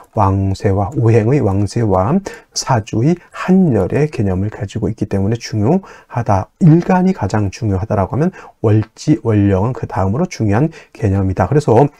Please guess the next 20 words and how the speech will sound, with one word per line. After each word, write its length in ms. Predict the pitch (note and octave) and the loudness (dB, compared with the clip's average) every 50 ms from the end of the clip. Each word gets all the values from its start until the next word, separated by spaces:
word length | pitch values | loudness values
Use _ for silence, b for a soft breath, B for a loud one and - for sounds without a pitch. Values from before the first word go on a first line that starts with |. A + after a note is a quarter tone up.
| b b _ | b b _
진이라고 640 | - - F#3 G3+ A3 G#3 G#3+ D#3 A#2+ C#3 A#2+ A2 A2 | -2 4 6 6 6 6 2 0 0 0 2 2 2
하는 180 | G#2 G#2+ G#2+ | 0 0 0
것 160 | G2+ - G#2 - - | 0 0 -2 -2 -4
한자만 460 | - - G3+ G3+ G3+ G3+ G#3 G#3 F#3 | -4 0 2 2 4 4 2 2 2
놓고 180 | B2 G#2+ - - | 0 0 0 2
봤을 220 | - E3+ - - | 2 2 0 2
때 160 | _ D3+ D#3+ D#3+ B B B B | _ 0 0 0 B B B B
토가 260 | - - - - F#3 F3+ | -10 -8 -2 0 2 2
왕한 320 | C3+ A2+ G#2+ A2+ C3+ D3 | 2 2 2 2 0 0
계절이다라고 960 | C3+ - - A2+ G#2 - - B2+ A2 G#2+ G2+ - A2 F#2 F#2+ G2 - - C#3+ | -2 -2 -4 -4 -2 0 0 2 2 0 0 -2 -2 -2 -2 -2 0 0 0
우리가 280 | C#3+ - A#2 G#2+ A2+ | 0 0 0 -2 -2
볼 160 | G#2 - - G#2+ | -4 -2 -4 -6
수 180 | - - A2+ | -4 -4 -8
있겠고 380 | A#2 - - A#2 - - F#3 D3+ B B B B | -8 -4 -4 -2 0 0 0 0 B B B B
계절은 380 | - - C#3 F3 F#3 G#3+ G#3 | -4 -2 0 2 2 2 2
봄이 320 | G3 - - A2+ C#3 D#3 D3+ | 2 2 0 2 2 2 2
되겠죠. 500 | - A#2 A2 - G#2+ G#2 _ - C3 A#2+ | 0 -2 0 0 -2 -2 _ -6 -6 -6
단 340 | - - - G#2 A#2 E3 G3+ B B B B B _ | -6 -4 -2 0 2 2 0 B B B B B _
진월은 800 | - - - D3 E3+ D#3+ A2+ - A2 G2+ G2+ A#2+ D#3 G#3 G#3 B B B B | -12 -2 2 2 2 2 2 0 0 0 2 4 4 2 2 B B B B
인묘진 800 | - B2 B2 B2 A#2+ A#2+ B2 A#2 G#2 - - - D#3+ G3 G#3 F#3+ | 0 2 4 4 4 4 4 2 2 0 0 2 2 2 2 2